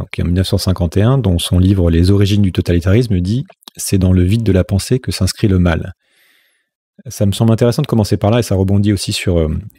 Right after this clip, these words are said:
ça, ça fait suite à cette discussion qu'on a ouverte sur la pensée. Qu'est-ce que, qu'est-ce que ça veut dire, et qu'est-ce que c'est à nouveau, euh, est-ce que c'est en fait à nouveau le mal qui nous guette aujourd'hui ? Euh, est-ce que c'est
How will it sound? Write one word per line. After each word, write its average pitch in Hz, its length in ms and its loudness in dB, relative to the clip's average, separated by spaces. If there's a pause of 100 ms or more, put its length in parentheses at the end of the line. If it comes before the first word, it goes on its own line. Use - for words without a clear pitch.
ça, - 260 -8 (180)
ça 92 140 -6
fait 90 120 -4
suite 101 240 -2
à 90 40 0
cette - 280 -2
discussion 87 420 -4
qu'on 90 120 0
a 87 40 4
ouverte 90 160 2
sur - 100 -2
la 80 120 0
pensée. 139 360 -2
Qu'est-ce - 240 -2
que, - 80 0
qu'est-ce 120 240 -2
que 143 60 -2
ça 110 120 -2
veut 92 120 2
dire, 131 340 0
et 98 80 -2
qu'est-ce - 300 -4
que 95 460 2 (520)
c'est 147 440 -2
à 98 140 -2
nouveau, 110 600 -2 (160)
euh, 98 260 -2 (440)
est-ce 101 120 -4
que - 80 0
c'est 151 160 0
en 131 60 0
fait - 320 -2
à 107 160 -2
nouveau 117 300 4
le 104 120 2
mal 135 380 0
qui - 140 -8
nous 104 120 0
guette 110 220 0
aujourd'hui ? 101 480 -4 (1000)
Euh, 92 200 -8
est-ce - 140 -12
que 113 80 -6
c'est 131 280 -2